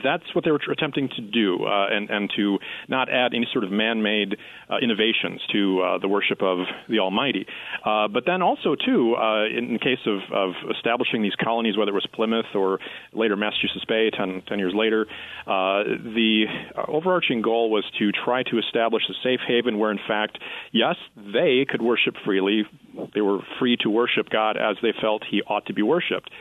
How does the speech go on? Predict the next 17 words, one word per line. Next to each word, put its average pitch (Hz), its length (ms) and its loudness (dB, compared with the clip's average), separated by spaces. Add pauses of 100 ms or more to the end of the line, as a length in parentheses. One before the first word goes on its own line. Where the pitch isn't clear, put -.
(240)
not 110 280 -2
as 101 240 0
anyone 98 480 0
simply 101 220 -4
desired 95 500 -2
of 90 100 -2
their 95 120 0
own 92 100 -2
accord. 110 380 -2 (380)
Uh, 98 240 0
and 110 100 0
that 139 120 -2
became 120 300 -2
the 98 60 -4
hallmark 135 560 -2
then 95 300 -2
of 101 240 0